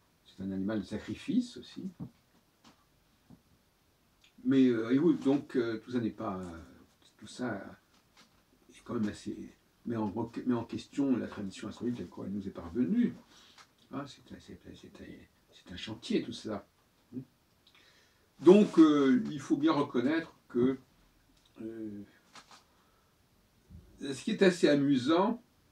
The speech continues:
je pense notamment à Jackie et Laïs, mais à beaucoup d'autres, je pense aussi probablement à, à Pierre Sant'Agostini,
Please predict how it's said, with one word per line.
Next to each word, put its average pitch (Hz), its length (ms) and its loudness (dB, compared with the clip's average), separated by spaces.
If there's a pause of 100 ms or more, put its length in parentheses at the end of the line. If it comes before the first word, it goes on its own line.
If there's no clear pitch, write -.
(1600)
je 117 140 -2
pense 123 360 -4
notamment 127 340 0
à 113 40 0
Jackie 120 340 -4
et - 20 0
Laïs, 110 420 -4
mais 98 80 -4
à 95 100 -6
beaucoup - 300 -10
d'autres, 165 320 0
je 101 60 -8
pense 110 240 -10
aussi 107 300 -12
probablement 104 340 -6
à, 101 100 -6 (460)
à 123 60 -14
Pierre - 140 -10
Sant'Agostini, 131 800 -6